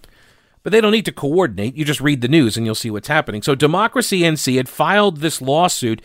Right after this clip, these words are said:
uh, according to W R A L, to obtain more protections for voters. Again, there's an assumption of narrative, right?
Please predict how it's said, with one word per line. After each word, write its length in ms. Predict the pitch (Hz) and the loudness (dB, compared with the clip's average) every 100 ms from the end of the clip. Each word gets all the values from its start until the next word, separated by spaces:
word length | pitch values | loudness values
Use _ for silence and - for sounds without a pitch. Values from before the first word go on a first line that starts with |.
| - - - | -14 -20 -18
uh, 220 | - 131 127 | -4 0 0
according 380 | 135 - 151 143 | 0 0 0 0
to 80 | |
W 320 | 139 151 139 143 | -2 0 2 2
R 180 | 127 120 | 2 0
A 100 | 117 | 0
L, 240 | 170 127 _ _ | 0 0 _ _
to 180 | - 220 | 0 2
obtain 480 | 196 - 214 240 226 | 2 -2 -4 -2 -2
more 220 | 185 196 | 0 -2
protections 840 | 190 170 - 175 214 - 151 127 | -4 -10 -6 -4 -4 -4 -6 -6
for 180 | - 135 | -6 -6
voters. 640 | 127 185 196 104 - - - _ _ | 0 4 4 2 -6 -12 -14 _ _
Again, 480 | 147 123 220 127 160 - _ - | -6 -2 -2 -2 -6 -12 _ -2
there's 220 | 143 135 | 0 2
an 100 | 151 | 0
assumption 520 | 151 - 127 - 143 | 0 0 0 0 -2
of 120 | 147 | -2
narrative, 600 | 147 208 220 110 82 - - _ _ _ | 0 4 4 2 -4 -14 -20 _ _ _
right? 260 | 120 123 170 | -2 0 0